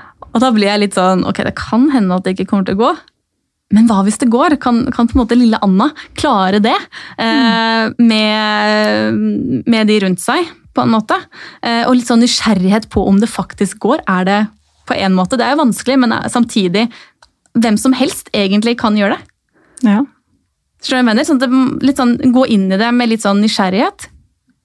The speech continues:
Speaker 1: Kan det gå? I stedet for, «Oi, hva hvis jeg feiler?»
Speaker 2: Ja, vi må nok bli flinkere til å se på de resultatene man har skapt før, litt sånn som med den Instagram-kontoen,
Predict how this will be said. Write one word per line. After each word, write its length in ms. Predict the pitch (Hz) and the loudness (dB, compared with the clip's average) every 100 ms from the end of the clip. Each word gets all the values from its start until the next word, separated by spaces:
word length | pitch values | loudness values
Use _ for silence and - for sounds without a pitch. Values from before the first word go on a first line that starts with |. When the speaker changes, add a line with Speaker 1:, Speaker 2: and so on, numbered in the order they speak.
| - | -6
Speaker 1:
Kan 240 | 196 185 | -2 0
det 100 | 220 | 0
gå? 140 | 220 302 - _ - - - | 2 0 -4 _ -20 -20 -6
I 80 | 269 | -4
stedet 340 | 254 214 196 196 | -2 -2 0 0
for, 220 | 233 240 240 | 0 -2 -2
«Oi, 240 | 254 254 208 | 0 0 0
hva 280 | 220 208 196 | 0 0 0
hvis 200 | 190 202 | 0 -2
jeg 260 | 214 208 208 | -2 -2 -2
feiler?» 360 | 226 196 240 - _ _ _ _ _ _ _ _ - | -2 -2 -2 -6 _ _ _ _ _ _ _ _ -4
Speaker 2:
Ja, 180 | 233 - | -2 0
vi 100 | 202 208 | 0 2
må 260 | 190 220 214 | 4 4 2
nok 140 | 240 | 2
bli 120 | 247 | 0
flinkere 380 | 196 226 196 - | 0 0 0 0
til 160 | 180 202 | 0 0
å 60 | 220 | 0
se 220 | - 160 220 - | -2 -2 -2 0
på 140 | 196 185 | -2 0
de 200 | 175 180 | 0 2
resultatene 580 | 185 - 185 165 - | 0 -2 -4 -4 -2
man 140 | 175 170 | -2 0
har 80 | 175 | -2
skapt 320 | - - - | -4 -6 -8
før, 220 | - 226 | -2 0
litt 200 | 233 247 | 0 0
sånn 120 | 214 180 | 0 0
som 140 | 175 | 2
med 100 | 175 | 2
den 140 | 170 170 | 2 2
Instagram-kontoen, 840 | 170 180 170 180 180 170 220 233 | 2 0 0 2 2 2 2 2